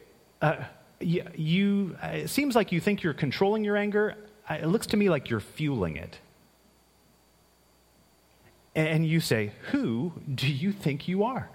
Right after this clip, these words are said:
I thought you were my friend." Maybe they are.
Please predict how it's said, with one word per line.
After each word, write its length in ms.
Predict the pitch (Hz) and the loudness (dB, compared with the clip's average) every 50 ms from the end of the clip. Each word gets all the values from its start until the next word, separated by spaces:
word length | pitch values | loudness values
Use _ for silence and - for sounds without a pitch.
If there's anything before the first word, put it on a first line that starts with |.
| - - - _ - _ _ _ _ _ _ _ _ _ _ _ _ _ _ _ _ _ _ _ _ _ _ _ | -20 -20 -20 _ -20 _ _ _ _ _ _ _ _ _ _ _ _ _ _ _ _ _ _ _ _ _ _ _
I 80 | - 196 | 2 4
thought 260 | 202 170 131 131 - | 4 4 2 2 2
you 80 | 175 165 | 4 6
were 300 | 156 175 180 185 196 175 - - | 6 6 4 4 0 -4 -8 -4
my 340 | - 180 185 175 165 170 165 165 - - - - - | 0 2 2 4 2 2 0 -4 -8 -16 -20 -10 -6
friend." 380 | - 254 262 247 196 165 - - - - - - - _ _ _ _ _ _ _ _ _ _ _ _ _ _ _ _ _ _ _ _ _ _ _ _ _ _ _ _ _ _ _ _ _ _ _ _ _ | -4 -4 -2 -2 -2 -4 -4 -8 -16 -20 -20 -20 -20 _ _ _ _ _ _ _ _ _ _ _ _ _ _ _ _ _ _ _ _ _ _ _ _ _ _ _ _ _ _ _ _ _ _ _ _ _
Maybe 380 | 113 104 104 110 107 110 110 | -6 -2 0 0 0 0 0
they 160 | 98 101 98 | 0 0 0
are. 260 | 95 101 170 160 87 | 0 -2 -4 -6 -10